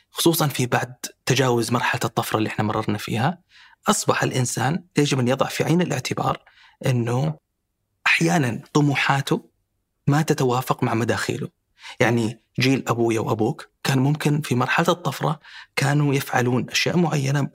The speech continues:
في مقابل كبير، والمقابل اللي يأخذونه يمكنهم من أشياء كثيرة في حياتهم. هذا المقابل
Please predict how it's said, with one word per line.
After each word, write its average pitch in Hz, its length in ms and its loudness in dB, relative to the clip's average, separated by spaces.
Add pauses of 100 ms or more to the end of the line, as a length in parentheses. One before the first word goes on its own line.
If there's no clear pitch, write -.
في - 80 0
مقابل 123 360 0
كبير، 139 560 -2
والمقابل 127 440 0
اللي 117 120 2
يأخذونه 156 460 2
يمكنهم 143 400 0
من 135 80 0
أشياء 139 200 -4
كثيرة 139 240 -2
في - 140 -8
حياتهم. - 480 -4 (720)
هذا 160 200 4
المقابل 143 520 0